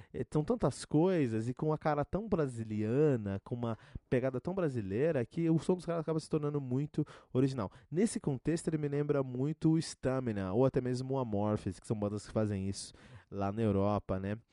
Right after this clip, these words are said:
É, mas o som dos caras é mais dentro da caixinha do que essas bandas, assim. A Stamina é muito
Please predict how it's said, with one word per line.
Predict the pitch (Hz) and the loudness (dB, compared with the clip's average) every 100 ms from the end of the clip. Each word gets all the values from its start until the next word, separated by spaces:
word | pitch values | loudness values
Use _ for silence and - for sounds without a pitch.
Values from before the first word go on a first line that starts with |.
| - 107 | -20 -14
É, | - 113 | -6 -4
mas | 117 143 | -2 0
o | |
som | - 202 | 0 -2
dos | 170 | -2
caras | 180 180 165 | -2 0 0
é | |
mais | 175 170 | 2 2
dentro | 170 165 | 2 2
da | 170 | 0
caixinha | 165 160 - 156 | 0 0 0 -2
do | |
que | 156 | 0
essas | 156 160 151 | 0 0 0
bandas, | 107 92 85 | -2 -4 -4
assim. | 85 95 | -6 -6
A | 92 | -8
Stamina | - - 117 117 | -4 -2 0 0
é | 104 | -2
muito | 98 104 110 123 127 123 - | -2 0 2 6 6 4 0